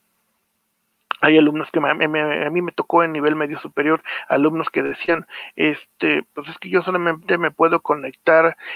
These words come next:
en, desde el parque de la escuela o desde el parque público de, de este, de aquí del pueblo, con, pues, el miedo a que me roben la laptop, ¿no? O le pedí al vecino prestado el internet".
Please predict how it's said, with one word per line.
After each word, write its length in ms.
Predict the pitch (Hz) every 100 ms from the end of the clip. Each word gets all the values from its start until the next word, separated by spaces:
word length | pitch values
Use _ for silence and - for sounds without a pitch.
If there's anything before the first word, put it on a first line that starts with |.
| -
en, 880 | 147 143 143 135 131 127 123 120 - _
desde 300 | 151 135 143
el 80 |
parque 300 | - 160 -
de 60 | 156
la 60 | 139
escuela 520 | - 165 185 196 - _ -
o 300 | - 143 139
desde 180 | 131 135
el 80 |
parque 280 | - 156 -
público 580 | 156 165 170 - 175 160 - - -
de, 720 | 147 143 143 139 139 139 -
de 100 | 135
este, 760 | - - 131 65 62 62 60 - _ _ _ _ _ _ _ _ -
de 100 | -
aquí 180 | 123 165
del 140 | 151
pueblo, 380 | - 165 165 190 _ _ _
con, 480 | - 147 143 131 120
pues, 140 | - -
el 80 | 135
miedo 200 | 156 180
a 40 |
que 120 | -
me 80 | 147
roben 260 | 147 165 135
la 80 |
laptop, 380 | 135 - - 127
¿no? 140 | - - _ _ _ _ _ _ _ _ _ _ _ _
O 360 | 160 165 160 156
le 120 | 156
pedí 200 | 151 175
al 80 | 185
vecino 520 | 175 - 185 196 202 -
prestado 360 | 139 - 165 170
el 80 |
internet". 480 | 156 147 139 170 247